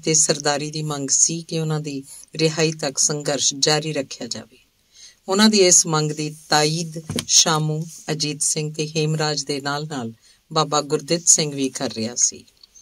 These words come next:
ਜੇ ਇਹ ਦੋਸ਼ੀ ਹੁੰਦੇ ਤਾਂ ਪਹਿਲੇ ਦਿਨ ਹੀ ਨਾ ਫੜ ਲਏ ਜਾਂਦੇ। ਸੰਘਰਸ਼ ਜਾਰੀ ਰੱਖਣ ਵਾਲਾ ਧੜਾ ਦੂਜੇ ਤੋਂ ਪੁੱਛ ਰਿਹਾ ਸੀ। ਇਸ ਖਿੱਚੋਤਾਣ ਦੀ ਸਭ ਤੋਂ ਵੱਧ ਮਾਨਸਿਕ ਪੀੜਾ ਗੁਰਮੀਤ ਨੂੰ ਹੋ ਰਹੀ ਸੀ।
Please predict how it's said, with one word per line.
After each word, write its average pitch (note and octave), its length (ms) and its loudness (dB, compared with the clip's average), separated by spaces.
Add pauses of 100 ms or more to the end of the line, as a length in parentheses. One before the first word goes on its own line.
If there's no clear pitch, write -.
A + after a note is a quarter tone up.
(500)
ਜੇ E3+ 220 6
ਇਹ G#3+ 260 2
ਦੋਸ਼ੀ E3 440 2
ਹੁੰਦੇ D#3 260 2
ਤਾਂ D#3+ 120 -2
ਪਹਿਲੇ F3+ 320 2
ਦਿਨ F#3 200 0
ਹੀ F#3 80 0
ਨਾ A3+ 100 0
ਫੜ G3 220 0
ਲਏ F3+ 160 2
ਜਾਂਦੇ। F3 340 -6 (460)
ਸੰਘਰਸ਼ E3+ 600 4
ਜਾਰੀ D#3 340 4
ਰੱਖਣ D#3 320 -4
ਵਾਲਾ D#3 300 -2 (260)
ਧੜਾ D3+ 280 2
ਦੂਜੇ D3 320 -4
ਤੋਂ D3 140 -2
ਪੁੱਛ C#3+ 280 -4
ਰਿਹਾ D3 200 -6
ਸੀ। D#3 240 2 (880)
ਇਸ G3+ 260 4
ਖਿੱਚੋਤਾਣ F#3+ 680 4
ਦੀ E3 120 -2
ਸਭ G#3+ 300 0
ਤੋਂ F#3 160 2
ਵੱਧ E3 200 2
ਮਾਨਸਿਕ D#3 540 0
ਪੀੜਾ D#3 260 -2
ਗੁਰਮੀਤ D#3+ 480 -2
ਨੂੰ D3 140 -6
ਹੋ D3 140 -8
ਰਹੀ A2 180 -10
ਸੀ। - 260 -8